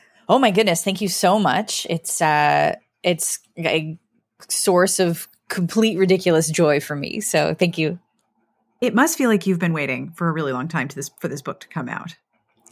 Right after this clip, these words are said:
Speaker 1: Um, I, I s-, the very first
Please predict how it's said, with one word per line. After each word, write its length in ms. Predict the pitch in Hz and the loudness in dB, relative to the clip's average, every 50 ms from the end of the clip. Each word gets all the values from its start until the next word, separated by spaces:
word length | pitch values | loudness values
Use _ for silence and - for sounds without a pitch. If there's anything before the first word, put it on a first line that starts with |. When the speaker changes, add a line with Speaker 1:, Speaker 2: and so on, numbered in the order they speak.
| - - - - - - - - - | -20 -20 -18 -18 -18 -20 -20 -2 2
Speaker 1:
Um, 280 | - 254 247 240 240 - | 4 4 4 4 2 2
I, 280 | 233 240 294 330 330 - - | 2 0 2 0 -2 -4 -2
I 100 | - 214 | 0 0
s-, 220 | 254 - - - - - | 2 2 0 -6 -8 -12
the 160 | 202 180 220 | -4 -2 -2
very 340 | 180 185 185 226 240 277 320 | -2 2 2 4 4 4 2
first 300 | 320 - 330 294 - - | 2 0 0 -2 -2 -4